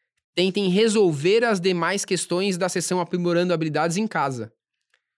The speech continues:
otimizando assim o tempo em sala de aula para que os estudantes possam realizar as discussões devidas e tirar dúvidas.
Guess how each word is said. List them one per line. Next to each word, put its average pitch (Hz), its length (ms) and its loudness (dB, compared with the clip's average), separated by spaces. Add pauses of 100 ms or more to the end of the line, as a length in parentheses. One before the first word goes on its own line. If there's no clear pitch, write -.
(340)
otimizando 190 800 0
assim 202 280 -4
o 208 80 -2
tempo 202 380 -6
em 180 100 -2
sala 147 240 -4
de 139 160 -4
aula 156 400 -2 (760)
para 165 180 0
que 180 80 -4
os 165 80 -2
estudantes 175 360 -2
possam 165 360 -2
realizar 151 360 0
as 151 140 0
discussões 147 460 -4
devidas 170 500 -4
e 208 80 -4
tirar 208 300 -4
dúvidas. 131 500 -6